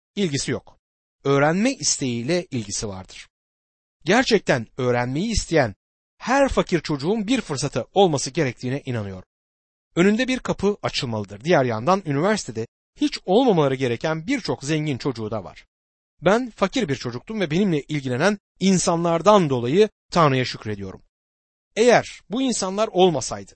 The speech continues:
üniversiteye hiçbir zaman gidemezdim. Bu fakir çocuk için üniversite kapısını açtığından ötürü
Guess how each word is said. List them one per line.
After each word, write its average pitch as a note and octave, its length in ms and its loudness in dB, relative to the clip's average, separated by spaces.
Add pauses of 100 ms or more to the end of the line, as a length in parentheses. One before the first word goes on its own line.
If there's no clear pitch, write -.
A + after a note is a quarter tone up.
(160)
üniversiteye D#3 560 -2
hiçbir G3 340 -8
zaman C#3+ 340 -4 (100)
gidemezdim. G#2 560 -10 (600)
Bu B3+ 120 0
fakir A#3 320 -2
çocuk D#3+ 460 -10
için A#2+ 320 -12
üniversite F#3 400 -2
kapısını D3 600 -6 (180)
açtığından D#3 800 0
ötürü D#3+ 360 -2